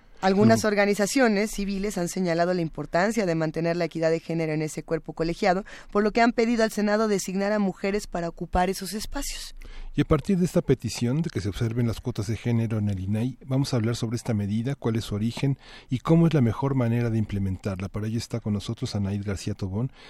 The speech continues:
Speaker 2: Ella es investigadora del Programa de Participación Ciudadana de fundar, Centro de Análisis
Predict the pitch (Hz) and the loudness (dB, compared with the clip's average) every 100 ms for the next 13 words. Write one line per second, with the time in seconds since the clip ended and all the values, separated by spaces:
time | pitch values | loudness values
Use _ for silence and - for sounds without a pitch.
0 | - 131 131 - 117 107 - 107 110 117 | -4 2 2 2 0 0 -2 -2 0 -2
1 | 107 - 101 104 123 120 107 104 95 - | -4 -4 -6 -2 -2 -2 -2 -4 -6 -8
2 | - 104 92 120 - 107 107 110 101 - | -8 -6 -4 -4 -2 -2 0 0 -2 -4
3 | 95 90 90 135 - - 98 104 92 98 | -4 -4 -4 -8 -10 -8 -6 -4 -4 -2
4 | 104 - 107 | -4 -6 -12